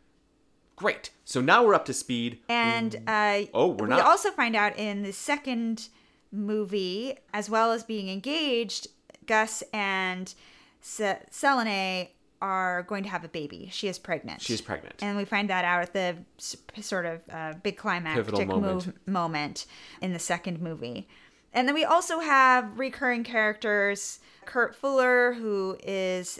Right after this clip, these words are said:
Speaker 2: the coroner, who also has moved to San Francisco and is a
Speaker 1: <laughs>
Speaker 2: coroner
Speaker 1: This is
Speaker 2: for
Speaker 1: almost
Speaker 2: San
Speaker 1: as ba-,
Speaker 2: Francisco
Speaker 1: this
Speaker 2: Police
Speaker 1: is almost as bad
Speaker 2: Department.
Speaker 1: as Happy Days when half of Milwaukee moved to L A for the
Speaker 2: <laughs>
Speaker 1: final season.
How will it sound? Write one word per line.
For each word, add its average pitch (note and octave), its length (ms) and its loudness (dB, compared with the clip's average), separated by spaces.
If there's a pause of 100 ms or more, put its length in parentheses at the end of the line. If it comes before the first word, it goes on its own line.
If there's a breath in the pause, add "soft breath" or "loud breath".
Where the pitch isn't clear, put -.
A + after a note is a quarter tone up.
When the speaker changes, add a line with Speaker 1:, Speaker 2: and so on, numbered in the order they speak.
(120)
Speaker 2:
the G3+ 280 -4
coroner, B3 520 0
who B3 280 -4
also A3+ 520 2
has A3+ 280 -4
moved F#3+ 260 -4
to G#3 40 -12
San F#3+ 180 -8
Francisco F#3+ 540 -4
and F3+ 140 -2
is F3+ 80 -8
a G3 80 8
Speaker 1:
<laughs> A3 160 2
Speaker 2:
coroner G#3 420 6
Speaker 1:
This A4 160 8
is A#4+ 160 8
Speaker 2:
for D4 80 8
Speaker 1:
almost C4+ 260 6
Speaker 2:
San B3 40 0
Speaker 1:
as A3+ 60 2
ba-, G3+ 60 0
Speaker 2:
Francisco G#3 300 0
Speaker 1:
this G3 120 0
Speaker 2:
Police G3 100 6
Speaker 1:
is C#4 40 4
almost A3 280 4
as A3 100 2
bad G3 60 0
Speaker 2:
Department. G3+ 220 4
Speaker 1:
as - 20 -4
Happy E3+ 320 4
Days A#2+ 260 4
when A#2 80 0
half D3 260 2
of C#3+ 140 0
Milwaukee A#2+ 580 4
moved A2 360 -6
to - 120 -4
L G#2+ 220 2
A F2+ 220 0
for - 160 -4
the - 80 4
Speaker 2:
<laughs> - 100 4
Speaker 1:
final G#2+ 220 2
season. G#2 240 -6